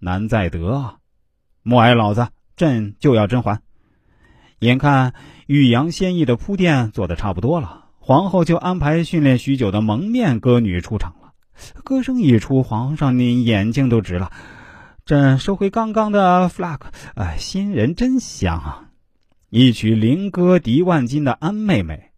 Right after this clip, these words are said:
就这样凭着酷似纯元的嗓音，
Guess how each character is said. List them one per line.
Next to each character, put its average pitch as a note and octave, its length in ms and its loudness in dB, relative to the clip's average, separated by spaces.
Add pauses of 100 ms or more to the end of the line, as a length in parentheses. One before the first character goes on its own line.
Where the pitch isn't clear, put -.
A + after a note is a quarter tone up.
(120)
就 G#2+ 180 0
这 G#2+ 80 0
样 F2 220 0
凭 A2 200 -6
着 G#2 280 0 (340)
酷 G#3 260 2
似 D3 240 4
纯 C3 220 -2
元 A#2+ 160 2
的 C3+ 80 2
嗓 D#2 240 -4
音， G#2+ 440 -2